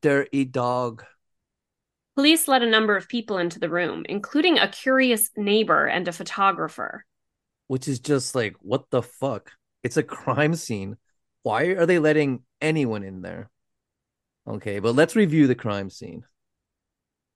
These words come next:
Speaker 2: There's a television on a stand right in front of the door. There are three beds, sheets all jumbled,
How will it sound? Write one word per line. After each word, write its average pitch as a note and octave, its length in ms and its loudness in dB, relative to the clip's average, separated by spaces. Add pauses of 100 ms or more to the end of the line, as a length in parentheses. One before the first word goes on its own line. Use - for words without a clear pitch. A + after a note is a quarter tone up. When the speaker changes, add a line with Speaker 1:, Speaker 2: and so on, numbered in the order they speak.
Speaker 2:
There's C4+ 160 10
a C4+ 80 2
television D#4 640 6
on A#3 140 4
a B3 40 4
stand - 600 -4
right F3+ 180 2
in G3 60 -6
front F#3 240 0
of F3+ 80 -8
the F3 80 -6
door. - 360 -8 (340)
There G#3+ 120 6
are F#3+ 60 6
three A#3 380 0
beds, E3 560 4
sheets B3+ 480 0
all G#3 180 6
jumbled, C#3+ 560 -6